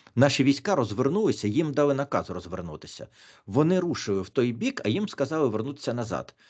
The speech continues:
Там не було кому захищатися взагалі. Вони залишились на території, які їм було намальовано на ній залишитися. Вони навіть Коренєве, вони почали Коренєве брати, а потім швидко відійшли назад. До приходу туди російських військ. Глушковичі,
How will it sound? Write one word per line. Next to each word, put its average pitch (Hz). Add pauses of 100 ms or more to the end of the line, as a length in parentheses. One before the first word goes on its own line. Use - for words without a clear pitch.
(220)
Там 147
не 156
було 143
кому 147
захищатися 135
взагалі. 127 (280)
Вони 139
залишились 151
на 143
території, 165
які 123
їм 165
було 151
намальовано 127
на 104
ній 123
залишитися. 92 (380)
Вони 147
навіть 185
Коренєве, 90
вони 139
почали 135
Коренєве 123
брати, 190
а -
потім 139
швидко 147
відійшли 107
назад. 110 (420)
До 180
приходу 185
туди 104
російських 135
військ. 98 (260)
Глушковичі, 139